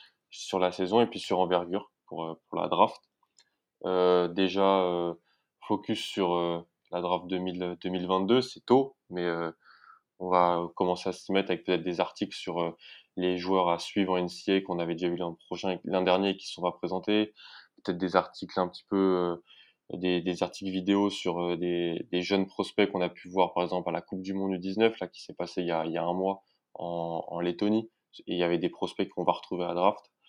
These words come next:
pas mal de choses comme ça, donc, euh, de la vidéo, de l'écrit, et puis, euh, et puis des podcasts, des vidéos, donc, euh, pas mal de choses, ouais, pour, euh,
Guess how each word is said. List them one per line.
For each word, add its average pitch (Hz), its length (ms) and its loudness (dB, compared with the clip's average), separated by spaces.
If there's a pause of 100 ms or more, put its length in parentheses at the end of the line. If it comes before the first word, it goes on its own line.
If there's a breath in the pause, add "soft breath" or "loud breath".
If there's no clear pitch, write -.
(160 soft breath)
pas 95 80 0
mal 95 100 2
de 90 40 -2
choses 92 220 -6
comme 90 140 -2
ça, 104 160 2
donc, 98 220 -2
euh, 90 100 2 (360 loud breath)
de 92 80 -6
la 98 100 8
vidéo, 104 600 6
de 95 80 0
l'écrit, 104 540 4
et 98 40 2
puis, 90 260 -8
euh, 87 120 -2
et 87 40 -4
puis - 160 -4
des 90 80 2
podcasts, 95 440 -2
des 90 100 -4
vidéos, 90 360 -2 (180)
donc, 98 180 -12
euh, - 100 -16
pas 98 80 8
mal 101 180 4
de 98 80 0
choses, 92 240 -2
ouais, 85 160 -2 (200)
pour, 85 100 -10
euh, 80 40 -12